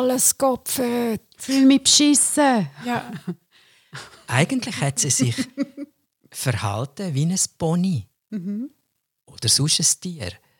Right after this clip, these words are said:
Speaker 3: Das wäre meine Privatlösung zu dem Prokrastinieren, dass sich viel animalischer wird, im Abgleich natürlich mit dem, was aussen ist. Ein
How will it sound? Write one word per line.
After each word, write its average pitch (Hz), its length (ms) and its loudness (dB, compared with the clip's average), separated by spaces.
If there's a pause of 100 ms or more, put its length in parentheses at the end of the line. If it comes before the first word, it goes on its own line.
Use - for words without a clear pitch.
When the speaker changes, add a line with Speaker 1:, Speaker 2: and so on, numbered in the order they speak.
(160)
Speaker 3:
Das 139 200 0
wäre 123 160 2
meine 135 440 4
Privatlösung 117 1300 -2 (340)
zu - 160 -2
dem 104 340 -2 (240)
Prokrastinieren, 113 1500 -2 (300)
dass 113 160 0
sich 120 100 -2
viel 135 240 -2
animalischer 113 920 0
wird, 110 380 -6 (100)
im 117 440 -2 (100)
Abgleich - 640 -8
natürlich 98 460 -6
mit 110 180 -2
dem, 123 180 0
was 127 80 0
aussen 147 300 0
ist. 135 160 2 (180)
Ein 110 120 0